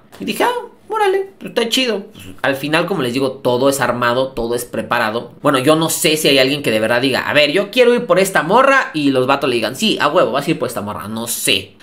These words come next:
Nunca vi un programa completo de eso. Entonces a mí me dijeron que iba a ir por tal morra.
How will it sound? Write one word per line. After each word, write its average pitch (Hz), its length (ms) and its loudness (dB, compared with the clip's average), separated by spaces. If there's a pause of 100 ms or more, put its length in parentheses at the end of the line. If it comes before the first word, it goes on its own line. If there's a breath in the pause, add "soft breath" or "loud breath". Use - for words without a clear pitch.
Nunca 180 260 4
vi 160 80 6
un 151 100 2
programa 135 300 2
completo 110 320 -4
de - 80 -8
eso. - 120 -12 (100)
Entonces 269 240 2
a 269 40 0
mí 302 80 4
me 294 100 4
dijeron 254 200 4
que - 80 0
iba 220 100 6
a 196 40 8
ir - 80 0
por 151 160 0
tal 123 160 0
morra. 101 220 -10